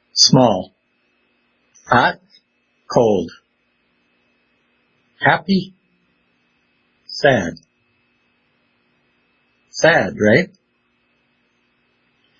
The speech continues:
Now, believe me, I know words are slippery things, but one of the ways we help to shape our understanding of words is to imagine what the opposite would be.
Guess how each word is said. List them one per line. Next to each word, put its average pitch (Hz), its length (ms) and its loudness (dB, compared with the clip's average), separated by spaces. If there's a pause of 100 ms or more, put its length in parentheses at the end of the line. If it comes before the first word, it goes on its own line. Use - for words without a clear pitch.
(220)
Now, 139 180 0
believe 165 320 4
me, 143 220 2
I 143 160 0
know 160 220 4
words 151 380 4
are 131 100 6
slippery 131 680 2
things, 113 420 2
but 120 160 -2
one 143 180 2
of 165 100 -2
the 156 100 4
ways 135 480 2
we 127 240 4
help 127 240 2
to 127 140 2
shape 131 360 0
our 123 240 2
understanding 120 840 4 (100)
of 110 180 0
words 104 460 2 (280)
is - 200 -4
to 127 120 4
imagine 113 520 2
what 110 220 2
the 127 200 -4
opposite - 640 -4 (140)
would 92 240 -2
be. - 240 0